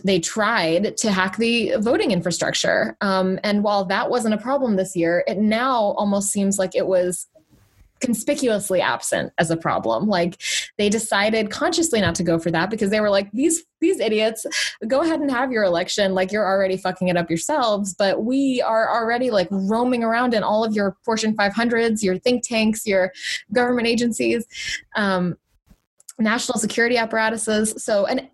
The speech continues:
and it's something that the Trump administration never prioritized. William Barr never gave a shit about it. Like, no one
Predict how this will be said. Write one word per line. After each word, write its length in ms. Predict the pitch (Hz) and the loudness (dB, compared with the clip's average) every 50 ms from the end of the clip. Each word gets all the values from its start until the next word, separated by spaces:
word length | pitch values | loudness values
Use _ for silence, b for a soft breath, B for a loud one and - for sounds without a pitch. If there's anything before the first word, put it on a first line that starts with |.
| _ _ _ - | _ _ _ 0
and 380 | 247 247 240 233 220 - - _ _ _ _ - | 0 2 2 0 -2 -4 -6 _ _ _ _ 0
it's 180 | 254 262 262 - | 0 0 0 0
something 240 | 269 254 285 277 | -2 0 0 0
that 100 | 269 262 | 0 0
the 60 | 269 254 | -2 -2
Trump 320 | - 269 254 262 - - _ - - | -2 -2 -2 -2 -4 -8 _ -4 -2
administration 640 | 247 254 247 247 254 - - 254 262 - 277 254 247 | 0 0 2 0 0 0 -2 -2 -2 0 0 0 0
never 240 | 247 240 240 247 247 | 0 0 0 -2 -2
prioritized. 680 | 247 269 247 247 285 302 - 254 190 143 139 165 165 - - - 175 | -2 -2 0 0 0 0 0 0 0 0 0 0 -2 -4 -8 -12 -12
William 400 | 165 175 185 190 196 208 214 226 | -6 -2 0 2 2 2 2 0
Barr 340 | 220 233 240 254 254 240 226 | 0 0 0 0 0 0 2
never 280 | 214 190 170 165 170 165 | 2 0 2 2 0 0
gave 160 | 160 170 160 | 2 0 0
a 60 | 165 | 0
shit 260 | 165 - - 196 180 | -2 -2 0 0 0
about 240 | 180 175 175 165 160 | 2 2 0 0 2
it. 180 | 165 160 - - | 2 0 0 0
Like, 300 | 170 165 170 165 - B B B B B B | 0 0 0 -2 -4 B B B B B B
no 240 | B 220 226 240 254 269 | B 0 2 2 2 0
one 420 | 269 262 254 262 254 254 254 - | 0 0 0 0 0 0 -2 -2